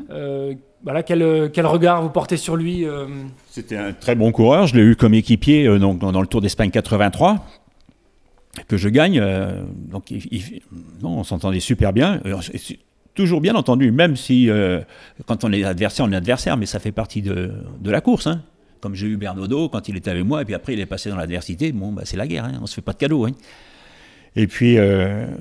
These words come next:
Speaker 2: donc en, en quatre-vingt-quatre, euh, moi je reviens de cette opération dans la, donc en, du genou. Bon, je marche bien, mais il était vraiment au-, au-dessus du lot.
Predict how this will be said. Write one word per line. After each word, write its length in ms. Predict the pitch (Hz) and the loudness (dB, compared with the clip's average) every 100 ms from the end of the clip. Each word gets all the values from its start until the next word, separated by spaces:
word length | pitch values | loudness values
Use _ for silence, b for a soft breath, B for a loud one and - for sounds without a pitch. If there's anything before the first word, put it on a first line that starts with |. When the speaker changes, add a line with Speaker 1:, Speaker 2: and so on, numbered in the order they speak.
| 67 | -12
Speaker 2:
donc 260 | 98 113 113 | -2 -2 -2
en, 100 | 98 - | -4 0
en 180 | 107 95 | 0 2
quatre-vingt-quatre, 1200 | - 107 135 120 117 107 - 139 131 - _ - | 0 0 2 2 2 0 2 2 2 -6 _ -12
euh, 240 | 95 95 | -8 -4
moi 160 | 98 120 | 0 2
je 100 | 104 | 2
reviens 240 | 104 120 | 2 2
de 80 | 101 | 0
cette 160 | - | -4
opération 540 | 101 - 104 101 120 101 | -2 0 -2 -2 -2 -2
dans 160 | 87 | -2
la, 100 | 85 | -4
donc 540 | 90 90 101 107 87 - | -4 -6 -8 -8 -8 -8
en, 280 | 98 135 - - - | -12 -12 -14 -18 -18
du 180 | 85 90 | -14 -6
genou. 320 | 110 202 247 - _ _ _ _ _ _ _ _ _ _ _ _ - | 0 2 0 -4 _ _ _ _ _ _ _ _ _ _ _ _ -20
Bon, 100 | 80 90 | -18 -16
je 80 | - | -12
marche 240 | 85 - | -12 -2
bien, 280 | 113 180 185 117 - | 0 0 -4 -10 -14
mais 100 | 82 - | -14 -10
il 80 | 87 | -10
était 180 | - 90 | -8 -8
vraiment 280 | 95 131 | -4 -2
au-, 100 | 127 | -2
au-dessus 340 | 107 120 - 113 | -2 -4 -6 -6
du 100 | 135 | -4
lot. 180 | 175 | -4